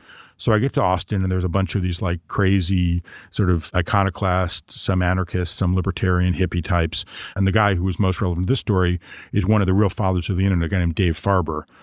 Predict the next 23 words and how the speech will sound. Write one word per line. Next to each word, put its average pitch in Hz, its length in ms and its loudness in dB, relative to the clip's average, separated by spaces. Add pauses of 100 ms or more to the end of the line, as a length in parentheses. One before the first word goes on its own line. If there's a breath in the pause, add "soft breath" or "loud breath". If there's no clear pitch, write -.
(120)
who's 98 220 0
a 90 40 -2
professor 90 540 0
at, 90 80 -2 (120)
uh, 87 200 -2
Carnegie 90 320 0
Mellon 87 240 2
University, 85 400 0
Pennsylvania. 82 640 0 (400 loud breath)
Dave 135 320 2 (340)
called 107 220 0
around 98 220 2
the 95 60 0
room 92 100 0
and 90 100 -2
said, 87 240 -4 (220 soft breath)
"You 117 100 0
guys 123 240 2
gotta 107 200 0
see 110 160 0
this 95 180 -2
Mosaic 90 500 0
thing." - 200 -12